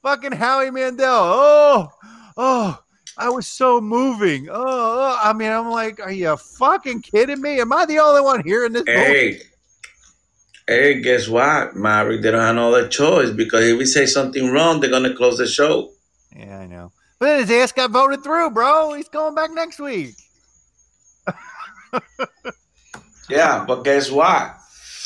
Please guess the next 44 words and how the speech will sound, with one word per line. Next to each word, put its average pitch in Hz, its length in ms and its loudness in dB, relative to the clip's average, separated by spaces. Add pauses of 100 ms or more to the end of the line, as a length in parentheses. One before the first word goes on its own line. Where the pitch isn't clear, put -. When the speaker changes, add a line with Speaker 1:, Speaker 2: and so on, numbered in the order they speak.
Speaker 2:
When 123 180 0
they're 131 140 0
gonna 143 380 2
vote 147 500 2
that 120 140 0
the 117 180 0
people 143 300 -2
are 127 120 2
the 123 120 0
one 123 160 -2
who 117 280 -6
voting, 151 580 0 (840)
they're 117 100 -2
gonna 127 200 2
vote 123 180 4
him 123 120 2
out. 139 320 -2 (280)
<laughs> - 20 -2
Speaker 1:
Well, 190 480 -2
the, 208 120 2
but 214 200 0
no, 311 420 4
the 175 100 2
people 277 320 -2
voted 330 420 2
him 262 140 0
in 117 340 -6 (260)
to 214 60 -12
go 208 200 0
to 190 100 -2
the 175 100 -2
semifinal 120 800 -8
round. 95 240 -20 (880)
Speaker 2:
Well, 117 140 4
he 139 60 2
might 139 160 2
got 117 140 2
the, - 180 -4
he 123 160 -2
didn't 180 280 0
get 170 160 2
the 165 120 -2
golden 151 360 2
buzzer? 160 460 0